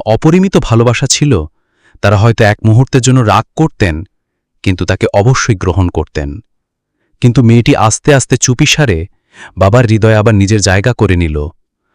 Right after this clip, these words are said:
কখনো মিথ্যে বলে বাঁচার ফরিয়াদ করল, কখনো সরলতার সাথে তাকে নিজের জগতে বসাল, এবং অবশেষে সেই ঝুঁপড়িতে,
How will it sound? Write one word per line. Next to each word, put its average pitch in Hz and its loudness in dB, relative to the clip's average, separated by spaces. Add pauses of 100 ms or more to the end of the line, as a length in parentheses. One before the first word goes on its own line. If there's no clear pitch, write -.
(160)
কখনো 127 0
মিথ্যে 113 0
বলে 127 2
বাঁচার 104 0
ফরিয়াদ 117 0
করল, 78 -2 (680)
কখনো 151 0
সরলতার 165 0
সাথে 147 -2
তাকে 123 -2
নিজের 113 2
জগতে 113 2
বসাল, 87 -2 (760)
এবং 107 2
অবশেষে 107 2
সেই 147 0
ঝুঁপড়িতে, 107 0